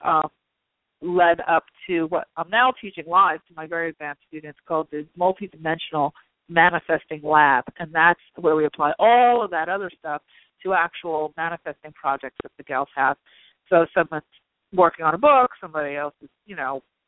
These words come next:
looking for a new house, somebody else is healing some health issues and whatnot. But we're applying all of that we learned in the first two courses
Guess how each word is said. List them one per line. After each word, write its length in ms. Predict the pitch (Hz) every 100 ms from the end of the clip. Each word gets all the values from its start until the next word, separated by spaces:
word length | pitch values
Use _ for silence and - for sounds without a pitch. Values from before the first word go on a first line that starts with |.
| _ 175
looking 260 | 185 -
for 120 | 160 147
a 40 |
new 120 | 143
house, 420 | 170 214 196 190 180
somebody 260 | 185 165 156
else 220 | 143 147
is 100 | 143 _
healing 260 | 208 185 170
some 100 | _
health 220 | 165 180 180
issues 380 | 180 - 170 165
and 100 | 156
whatnot. 320 | - 151 139
But 160 | 156 160
we're 140 | 156 - - -
applying 440 | 170 - 226 214 180
all 220 | 185 196
of 60 |
that 160 | 185 -
we 80 | 175
learned 220 | 170 165
in 80 | 156
the 60 | 156
first 220 | 233 254 _
two 300 | - 170 160 - _ - _
courses 440 | - 185 147 165